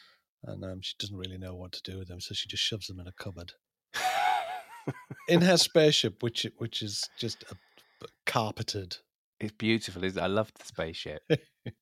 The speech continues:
Speaker 2: It is. It's just like a sort of a, I don't know, like a Playboy mansion or something, isn't it?
Speaker 1: <laughs>
Speaker 2: Like a room
Speaker 1: Yeah.
Speaker 2: in a Playboy mansion.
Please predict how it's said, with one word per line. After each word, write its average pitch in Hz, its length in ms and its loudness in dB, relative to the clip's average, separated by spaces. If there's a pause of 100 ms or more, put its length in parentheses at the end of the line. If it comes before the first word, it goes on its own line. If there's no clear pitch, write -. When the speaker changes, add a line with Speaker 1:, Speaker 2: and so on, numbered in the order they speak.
Speaker 2:
It - 200 -4
is. 123 180 4
It's 107 140 0
just - 240 0
like 110 260 6
a 98 60 -4
sort 101 320 -2
of 95 100 -2
a, 92 320 4 (720)
I - 80 -2
don't 165 100 10
know, 143 40 10
like 131 140 6
a 135 40 0
Playboy 135 560 4
mansion 85 400 -2
or 80 80 -8
something, 85 240 -8
isn't 107 180 -4
it? 78 140 -8 (260)
Speaker 1:
<laughs> - 60 -6
Speaker 2:
Like 107 180 4
a 110 60 4
room 120 220 8
Speaker 1:
Yeah. 113 80 10
Speaker 2:
in 104 60 6
a 107 40 6
Playboy 110 480 2
mansion. 87 500 -6